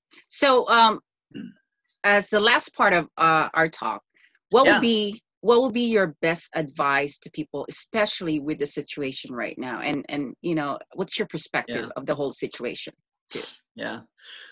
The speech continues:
Speaker 2: Well, those are kind of different questions. As far as best advice goes, the, the, the best advice I've been given out for probably fifteen, twenty years that, that I noticed early on in my life that really helped me is you really gotta surround yourself with great people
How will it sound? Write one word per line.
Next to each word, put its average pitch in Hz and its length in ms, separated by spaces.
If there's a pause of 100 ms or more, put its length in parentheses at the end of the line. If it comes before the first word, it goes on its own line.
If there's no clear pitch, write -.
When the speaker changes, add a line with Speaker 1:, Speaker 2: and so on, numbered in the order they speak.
(140)
Speaker 2:
Well, 156 140
those 185 160
are 170 40
kind 156 200
of 143 60
different 127 260
questions. 123 540
As 120 120
far 185 180
as 143 100
best 143 340
advice 127 600
goes, 110 460
the, 113 120
the, 110 200 (160)
the 120 80
best 185 280
advice 131 360
I've 131 140
been 127 140
given 117 240
out 117 200
for 110 100
probably 127 360
fifteen, 123 500
twenty 120 300
years 113 480
that, 101 160 (500)
that 110 80
I 120 120
noticed 123 420
early 123 260
on 113 140
in 110 80
my 110 180
life 107 300
that 107 100
really 107 200
helped 107 280
me 110 200
is 107 200 (380)
you 123 100
really 180 160
gotta 202 160
surround 131 400
yourself 117 320
with 110 120
great 117 260
people 117 400